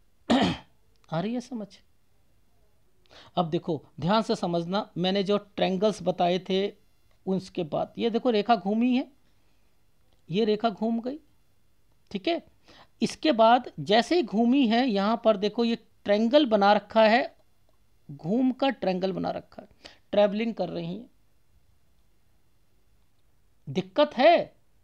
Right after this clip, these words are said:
जॉब जो भी होगी थोड़ी दूर मिलेगी, करती रहेंगी, यहाँ से यहाँ तक बड़ा समय गंदा जाएगा, साढ़े चौबीस साल।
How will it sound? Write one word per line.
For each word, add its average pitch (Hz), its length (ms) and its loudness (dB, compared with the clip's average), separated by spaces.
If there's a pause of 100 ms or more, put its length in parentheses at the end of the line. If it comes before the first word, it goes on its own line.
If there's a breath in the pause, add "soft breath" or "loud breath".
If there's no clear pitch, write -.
(440)
जॉब 165 540 0 (160)
जो 214 220 -2
भी 330 140 2
होगी 247 280 -2
थोड़ी 254 240 -4
दूर 226 280 -2
मिलेगी, 254 420 0 (760)
करती 220 360 4
रहेंगी, 240 540 2 (200)
यहाँ 208 460 4
से 285 140 -2
यहाँ 214 380 2
तक 226 180 0
बड़ा 190 200 4
समय 185 340 -4
गंदा 156 380 -4
जाएगा, 170 540 -12
साढ़े 190 320 -4
चौबीस 180 420 -10
साल। - 240 -14